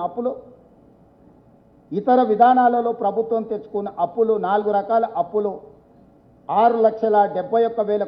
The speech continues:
కోట్ల రూపాయలైతే, పోతూ పోతూ చేబదులు కింద బకాయిలు పెట్టినాయి. కాంట్రాక్టర్ల బిల్లులు యాభై వేల కోట్లు పెండింగ్ పెట్టింది. ఉచిత విద్యుత్తుకి, విద్యుత్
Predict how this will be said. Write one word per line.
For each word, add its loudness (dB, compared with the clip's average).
కోట్ల -8
రూపాయలైతే, -6
పోతూ 4
పోతూ 6
చేబదులు 2
కింద 4
బకాయిలు 2
పెట్టినాయి. -10
కాంట్రాక్టర్ల 2
బిల్లులు 2
యాభై 6
వేల 2
కోట్లు -2
పెండింగ్ -8
పెట్టింది. -14
ఉచిత -4
విద్యుత్తుకి, -2
విద్యుత్ -4